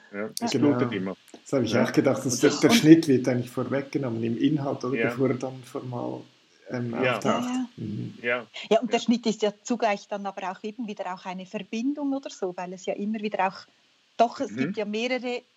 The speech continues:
Speaker 2: Ähnlichkeiten innerhalb dieser verschiedenen Schnitte. Nicht nur,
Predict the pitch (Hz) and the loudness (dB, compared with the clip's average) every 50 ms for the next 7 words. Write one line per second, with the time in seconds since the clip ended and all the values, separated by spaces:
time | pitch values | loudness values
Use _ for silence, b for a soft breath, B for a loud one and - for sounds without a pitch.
0 | _ _ - 220 220 247 277 269 269 - - - 254 220 202 202 - 240 214 - | _ _ -6 -2 0 0 0 0 0 -4 -8 -2 0 0 0 0 -2 -6 -8 -8
1 | 226 233 233 240 233 226 226 - _ - 240 214 - - - - 247 - - 240 | -8 -8 -8 -8 -6 -8 -8 -10 _ -16 -16 -14 -14 -14 -8 -8 -8 -4 -2 -4
2 | 233 - 226 226 226 226 233 b b b b b b b - - - 233 226 208 | -2 -2 -4 -4 -4 -4 -6 b b b b b b b -8 0 2 4 4 2
3 | - - 202 175 190 202 - - 233 220 | 2 -2 -2 -2 -2 -4 -2 0 0 -2